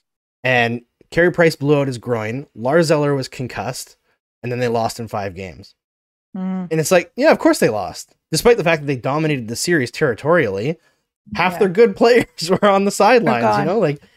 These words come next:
Speaker 1: and
Speaker 2: But
Speaker 1: then
Speaker 2: I
Speaker 1: they
Speaker 2: do, I do wanna s-, point one more thing when you were talking about Weber, but Weber's contributions were not only on the ice
Speaker 1: Yeah,
Speaker 2: and,
Speaker 1: for
Speaker 2: and being
Speaker 1: sure.
Speaker 2: a solid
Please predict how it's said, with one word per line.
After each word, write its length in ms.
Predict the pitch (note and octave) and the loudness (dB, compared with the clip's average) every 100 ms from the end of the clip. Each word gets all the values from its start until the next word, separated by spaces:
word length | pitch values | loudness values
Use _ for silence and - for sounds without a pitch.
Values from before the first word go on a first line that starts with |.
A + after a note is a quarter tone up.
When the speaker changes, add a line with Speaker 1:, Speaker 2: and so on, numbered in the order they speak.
| _ _ _ _ _ | _ _ _ _ _
Speaker 1:
and 160 | D#3+ E3+ | 2 4
Speaker 2:
But 40 | |
Speaker 1:
then 80 | E3+ | 6
Speaker 2:
I 40 | |
Speaker 1:
they 120 | E3+ C#4+ | 6 4
Speaker 2:
do, 220 | D#4 - | 0 -6
I 60 | - | -8
do 220 | A3+ D4+ | -4 -2
wanna 180 | D4 C4+ | -2 -4
s-, 160 | B3+ - - | -6 -12 -8
point 300 | A#3 G#3+ G#3 | -4 -4 -4
one 140 | G3+ | -6
more 140 | G3+ F#3 | -4 -6
thing 200 | G3+ F#3 | -8 -8
when 100 | F#3 | -8
you 80 | F3+ | -8
were 80 | |
talking 360 | F3+ F#3+ F3+ G3 | -8 -6 -4 -4
about 180 | F3 - | -6 -6
Weber, 520 | F#3 E3+ F3+ - - _ | -6 -6 -6 -10 -14 _
but 100 | G#3+ | -6
Weber's 360 | G#3 A3+ C#4+ | -4 -4 -6
contributions 1000 | - A#3+ A3 G3+ F3+ F#3 - A#3+ B3+ D4 - | -6 -6 -6 -8 -12 -12 -6 -6 -6 -10 -10
were 120 | G3 | -8
not 260 | F#3+ F#3 F#3 | -4 -4 -4
only 380 | F#3 F3+ - - | -8 -8 -12 -12
on 140 | F3+ | -12
the 140 | E3 - | -10 -8
ice 340 | D#3+ D#3+ - - | -8 -8 -12 -4
Speaker 1:
Yeah, 120 | D4 | -2
Speaker 2:
and, 80 | - | 2
Speaker 1:
for 100 | G3 | 2
Speaker 2:
and 80 | F#3 | 2
being 200 | - D#4+ | -2 -2
Speaker 1:
sure. 140 | D4+ F#2+ - - _ - | -2 -6 -12 -20 _ -6
Speaker 2:
a 100 | A3 | -4
solid 840 | - - G#3 G3 G3+ F#3 F3+ - | -4 -2 0 2 0 -4 -8 -14